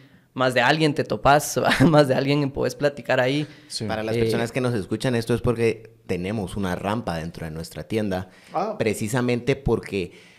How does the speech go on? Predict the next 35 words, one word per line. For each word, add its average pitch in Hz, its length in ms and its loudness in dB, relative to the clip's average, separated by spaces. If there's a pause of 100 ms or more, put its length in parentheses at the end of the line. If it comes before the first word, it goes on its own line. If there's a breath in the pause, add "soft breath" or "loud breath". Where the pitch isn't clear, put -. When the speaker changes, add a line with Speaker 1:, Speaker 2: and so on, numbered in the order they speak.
(1400 soft breath)
Speaker 3:
a 104 120 -2
falta 147 600 2
de 123 300 0
espacios, 139 920 0 (140)
eh, 95 640 -2 (720)
públicos 120 680 0
que 95 380 -8
fueran 117 440 -2 (100)
accesibles 110 680 -4
en 127 100 -4
cualquier 104 360 -4
momento, 113 340 -4
porque, 101 180 -6
por 92 160 -2
ejemplo, 117 540 -2
está - 200 -8
San 127 180 -2
Pedrito 98 360 -2
Zona 107 200 -2
cinco, 131 280 -6
sí, 143 180 -8
pero - 200 -4
solo 107 180 -4
está 120 160 -8
abierto 120 320 -4
de 110 80 0
ocho, 107 500 -4
ahora 104 380 2
es 143 100 -4
a 117 40 -2
las - 140 -4
seis, 131 200 -4
antes 123 200 -6
estaba 113 280 -4
de, 104 240 -2